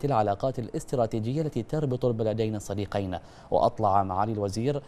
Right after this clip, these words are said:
الوزير الأمريكي على جهود وزارة الداخلية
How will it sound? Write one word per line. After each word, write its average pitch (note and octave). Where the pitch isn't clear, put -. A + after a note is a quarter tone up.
الوزير E3+
الأمريكي C3
على C3
جهود A2+
وزارة A#2+
الداخلية G#2+